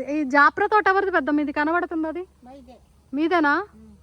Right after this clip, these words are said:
Speaker 1: ఆ, ఏ-, ఏమేమి వేశారు జాప్రానే?
Speaker 2: జేబర్ నెల్-, ఆ, జేబర్ వెక్కి మన దేదిలే.
Speaker 1: జొన్న దొడ్డి మధ్యలో ఈ అనస పనస మొక్కలు అయితే వేసుకున్నారు. ఇప్పుడు సీజన్ కాదు కాబట్టి మనకి ఇవన్నీ కాయలతో లేవు, లేకపోతే మంచి,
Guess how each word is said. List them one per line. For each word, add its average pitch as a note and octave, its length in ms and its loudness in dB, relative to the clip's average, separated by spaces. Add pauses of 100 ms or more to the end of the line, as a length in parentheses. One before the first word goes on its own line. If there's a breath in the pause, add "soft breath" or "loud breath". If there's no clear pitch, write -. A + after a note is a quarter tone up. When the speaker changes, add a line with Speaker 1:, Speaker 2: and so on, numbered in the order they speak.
(340)
Speaker 1:
ఆ, C4 160 -4
ఏ-, D4 320 0
ఏమేమి F#4+ 260 0
వేశారు D#4 380 -2
జాప్రానే? D4 540 0
Speaker 2:
జేబర్ C4 340 -10
నెల్-, B3+ 380 -20
ఆ, B3 100 -16
జేబర్ D4 480 -12
వెక్కి D#4+ 260 -14
మన D#4 120 -16
దేదిలే. C#4 520 -18 (120)
Speaker 1:
జొన్న B3+ 360 -2
దొడ్డి D4 540 -2
మధ్యలో C#4+ 720 0
ఈ C4+ 260 -6
అనస A#3 240 -8 (140)
పనస C#4+ 240 -6
మొక్కలు C4+ 440 -8
అయితే B3+ 400 -6
వేసుకున్నారు. B3 540 -12
ఇప్పుడు C4 260 -12
సీజన్ B3+ 380 -10
కాదు A#3+ 260 -8
కాబట్టి A#3+ 300 -12
మనకి A#3 600 -10 (340)
ఇవన్నీ A#3+ 460 -12
కాయలతో B3 500 -4
లేవు, A#3 320 -6
లేకపోతే B3+ 440 -4
మంచి, C4+ 480 -2